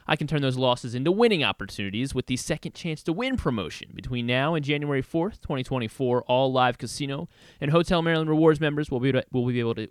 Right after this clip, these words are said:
enter their losing bet slips into the Second Chance to Win drum, and then two nights a week, twenty different winners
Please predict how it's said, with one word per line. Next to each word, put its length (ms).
enter 260
their 160
losing 420
bet 180
slips 380
into 180
the 100
Second 300
Chance 140
to 80
Win 200
drum, 260
and 80
then 140
two 200
nights 240
a 60
week, 220
twenty 500
different 380
winners 440